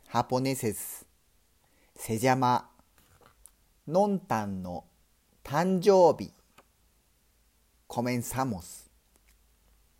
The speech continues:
うさぎさん、何持ってんの？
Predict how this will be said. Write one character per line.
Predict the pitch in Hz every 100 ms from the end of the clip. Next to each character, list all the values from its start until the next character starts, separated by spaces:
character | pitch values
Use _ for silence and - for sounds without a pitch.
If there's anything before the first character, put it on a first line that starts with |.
| _ - _ _ _ _ _ _ _ _ -
う |
さ | 143 202
ぎ | 202
さ | 196 202 165
ん、 | 98 _ _ _ _ _ _ _ _ _
何 | 113 165 269
持 | 233 180
っ |
て | - -
ん | 113 90
の？ | 90 170 320